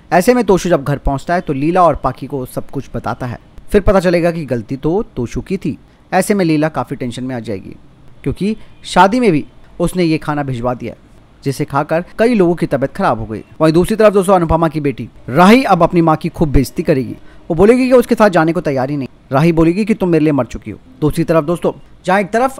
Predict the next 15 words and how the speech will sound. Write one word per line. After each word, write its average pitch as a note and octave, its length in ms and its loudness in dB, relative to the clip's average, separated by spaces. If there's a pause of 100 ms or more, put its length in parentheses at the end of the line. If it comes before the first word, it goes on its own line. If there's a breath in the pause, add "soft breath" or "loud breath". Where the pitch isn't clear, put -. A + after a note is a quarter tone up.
(160)
अनुपमा F3 340 -2
और G3+ 60 4
उसकी F3 220 -6
बेटी D3+ 260 -4
के D#3+ 140 -2
बीच D3 320 -2
में C#3+ 380 -6 (380)
लड़ाई C3+ 240 -2
चल F3 180 -4
रही E3 140 -8
है, F#3 100 -6
तो - 200 -10 (120)
आश्रम C#3 340 -6
में D#3 120 -6 (160)
गंगवानी D3 420 -4